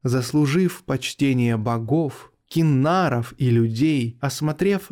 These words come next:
все земли, Рама вернулся домой, как Шива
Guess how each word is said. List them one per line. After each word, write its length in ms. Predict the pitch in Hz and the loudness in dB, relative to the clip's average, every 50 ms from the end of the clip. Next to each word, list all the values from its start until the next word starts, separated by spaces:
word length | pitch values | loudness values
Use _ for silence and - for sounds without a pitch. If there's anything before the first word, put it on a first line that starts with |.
| - | -18
все 280 | - - - - 151 131 | -16 -8 -2 0 2 2
земли, 760 | 117 113 117 143 175 185 170 147 139 147 147 147 139 139 - - | 2 2 4 4 4 4 2 2 2 2 2 2 0 -2 -6 -4
Рама 420 | 135 135 170 190 202 185 185 175 | -2 0 0 2 2 2 2 2
вернулся 720 | 151 139 147 143 143 131 139 156 165 151 135 - - 143 | 2 2 2 2 2 2 4 2 2 2 0 -2 -2 -2
домой, 680 | 135 139 147 143 143 135 120 113 110 104 104 - - - _ _ _ _ _ _ _ _ _ _ - | 0 0 0 2 2 2 2 2 2 0 -2 -6 -10 -14 _ _ _ _ _ _ _ _ _ _ -6
как 260 | - 120 117 120 - | -4 -4 -4 -4 -6
Шива 680 | - - - - 175 190 190 143 120 - 120 120 - | -8 -6 -2 0 0 2 2 0 -2 -4 -6 -10 -12